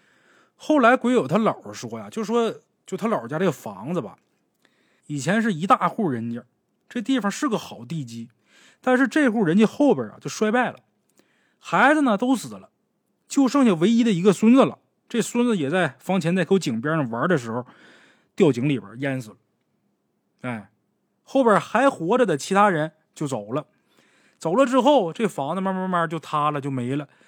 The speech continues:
这地基还在，地根还在，鬼友他姥家就是接着这地根盖的房子。哎，之前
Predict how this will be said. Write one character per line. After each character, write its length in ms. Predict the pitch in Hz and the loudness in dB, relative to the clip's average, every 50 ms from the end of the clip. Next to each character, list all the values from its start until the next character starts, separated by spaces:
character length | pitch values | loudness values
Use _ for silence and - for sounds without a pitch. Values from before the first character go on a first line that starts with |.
| _ _ _ | _ _ _
这 120 | - 220 | -6 -6
地 220 | 180 - 262 254 214 | -4 0 0 0 0
基 240 | - - 247 254 | 0 0 0 0
还 240 | - - 143 123 127 | 0 0 -4 -6 -4
在， 300 | - 143 135 135 - _ _ _ _ | -4 -4 -4 -4 -6 _ _ _ _
地 140 | 220 208 | -6 -4
根 200 | 165 254 262 247 | -2 0 0 0
还 180 | 196 - 120 120 | -2 -2 -6 -8
在， 260 | 117 135 127 120 - _ _ _ _ _ _ _ _ | -8 -8 -10 -10 -14 _ _ _ _ _ _ _ _
鬼 120 | - 247 | -4 -4
友 60 | 233 | -2
他 100 | 196 240 | 0 0
姥 220 | 247 214 - 123 127 | 0 0 -2 -2 -6
家 200 | 131 135 131 123 | -6 -6 -6 -6
就 140 | - 214 196 | -6 -4 -2
是 140 | 185 180 | -2 -2
接 240 | - - - 247 247 | -4 -2 0 0 2
着 80 | 233 208 | 2 2
这 160 | 247 285 233 | 2 2 0
地 220 | 160 151 175 151 | 0 0 -4 -2
根 180 | 135 151 151 151 | -2 -2 -4 -2
盖 160 | 143 156 139 | -2 -2 -4
的 60 | 120 | -4
房 260 | - 110 107 107 120 127 | -6 -10 -12 -12 -12 -12
子。 80 | 120 _ _ _ _ _ _ _ _ _ _ _ _ _ _ _ _ _ _ _ _ 117 | -14 _ _ _ _ _ _ _ _ _ _ _ _ _ _ _ _ _ _ _ _ -20
哎， 80 | 110 _ _ _ _ _ _ _ _ _ _ _ _ _ _ _ _ _ _ _ _ _ _ _ _ _ _ _ _ _ | -20 _ _ _ _ _ _ _ _ _ _ _ _ _ _ _ _ _ _ _ _ _ _ _ _ _ _ _ _ _
之 220 | - - 285 285 240 | -4 0 0 0 0
前 600 | - 196 208 226 240 233 220 202 175 156 143 | 0 0 0 0 0 -2 -4 -4 -6 -6 -8